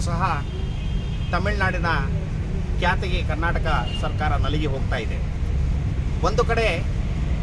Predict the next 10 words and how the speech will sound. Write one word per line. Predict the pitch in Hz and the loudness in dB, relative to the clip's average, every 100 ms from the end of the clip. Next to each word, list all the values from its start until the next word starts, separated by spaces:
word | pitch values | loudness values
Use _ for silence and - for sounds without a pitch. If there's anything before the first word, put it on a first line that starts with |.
| - - - - - | 0 0 0 0 2
ಮಳೆ | 165 208 214 | 2 4 2
ಇಲ್ಲ, | 180 160 180 - - - - - - - - - - 160 | 2 2 0 0 -2 -2 -2 -2 -2 -2 -2 -2 0 2
ಇಡೀ | 226 233 - 180 | 2 2 2 4
ರಾಜ್ಯದ | 196 196 208 202 165 - - - 160 | 4 2 4 4 4 2 0 2 0
ಎಲ್ಲ | 196 220 190 | 2 4 4
ಅಣೆಕಟ್ಟುಗಳು | 196 190 185 180 185 156 | 2 -2 -2 -2 0 0
ಬರಿದಾಗಿದೆ. | 165 175 165 151 156 - - - - - - | 0 0 0 0 -2 0 -2 -2 -4 -4 -2
ಇಂಥ | - 233 214 | 0 0 0
ಸಂದರ್ಭದಲ್ಲಿ | 208 202 190 190 214 165 - - - - - - - | -2 -2 0 0 0 0 -2 -2 -2 -2 -2 -2 0
ತಮಿಳುನಾಡು | 185 226 240 226 214 | 2 2 2 2 2